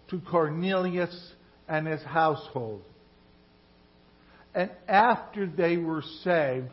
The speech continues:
what happened? Changed with the power of the Holy Ghost. Why were the people in Peter's party convinced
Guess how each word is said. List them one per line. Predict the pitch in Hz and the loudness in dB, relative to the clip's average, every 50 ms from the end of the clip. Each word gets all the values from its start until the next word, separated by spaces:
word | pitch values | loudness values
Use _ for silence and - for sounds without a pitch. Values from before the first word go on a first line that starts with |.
| - - - _ _ | -14 -20 -20 _ _
what | 147 147 170 175 165 131 | 2 4 6 6 4 4
happened? | 127 165 160 156 147 - - - 117 107 98 - - - _ _ _ _ _ _ _ _ _ _ _ - - - | 2 4 4 6 4 2 -2 -6 -8 -8 -10 -16 -20 -20 _ _ _ _ _ _ _ _ _ _ _ -16 -8 0
Changed | 226 214 202 202 196 196 196 196 202 202 185 - - - - - _ _ | 2 4 4 4 2 0 0 -2 -2 -4 -6 -8 -10 -14 -18 -20 _ _
with | 165 156 147 | -10 -2 -2
the | 156 139 | -2 -2
power | - - - - 185 185 175 170 175 175 175 175 180 175 170 175 - - - - - | -2 -8 -6 0 4 4 4 6 4 2 2 2 0 0 -2 -4 -12 -20 -20 -10 -6
of | 196 175 | -4 -2
the | 185 180 | -2 2
Holy | 160 170 170 170 170 160 | 2 2 2 2 0 0
Ghost. | 156 165 156 147 139 139 - - - - - - _ _ | 2 2 2 2 0 -4 -10 -16 -20 -20 -20 -20 _ _
Why | 180 180 196 208 208 202 196 196 196 196 202 - - - - - - - | 0 6 8 10 10 12 12 12 12 10 8 4 -2 -10 -16 -20 -18 -6
were | - 185 | -4 -2
the | 175 185 170 | 0 0 -2
people | 175 - - - 196 208 208 - - 208 226 233 - - | -2 -4 -6 -4 -2 -2 -2 -2 -2 -4 -4 -4 -6 -8
in | 226 170 156 165 - - - - | -6 -6 -6 -6 -10 -14 -12 -8
Peter's | 202 208 202 185 175 170 151 143 - - - - - | -6 -4 -4 -2 -2 -4 -4 -4 -8 -12 -18 -20 -4
party | - 208 196 190 180 170 170 196 196 185 - - - - - - | 4 8 8 8 8 8 4 0 -2 -4 -6 -10 -18 -20 -20 -4
convinced | - 196 175 160 156 151 143 139 135 208 247 285 269 220 165 131 135 156 185 - - - - - - - | -2 0 0 0 -2 -2 -4 -4 -2 0 2 4 4 4 2 0 -4 -8 -12 -14 -14 -16 -16 -16 -16 -20